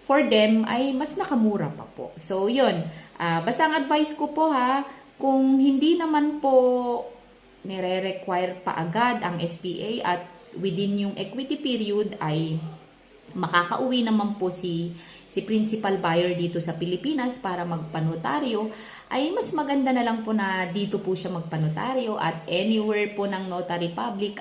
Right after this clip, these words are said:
ay nagpa-, nagno-notarize po sila as long po na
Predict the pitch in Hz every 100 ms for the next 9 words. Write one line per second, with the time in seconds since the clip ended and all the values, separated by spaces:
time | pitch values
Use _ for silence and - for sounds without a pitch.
0 | 156 160 160 160 160 160 160 - 175 165
1 | 165 165 170 175 170 170 165 160 165 -
2 | - 156 156 160 156 151 156 - - -
3 | 165 190 196 208 180 180 165 156 156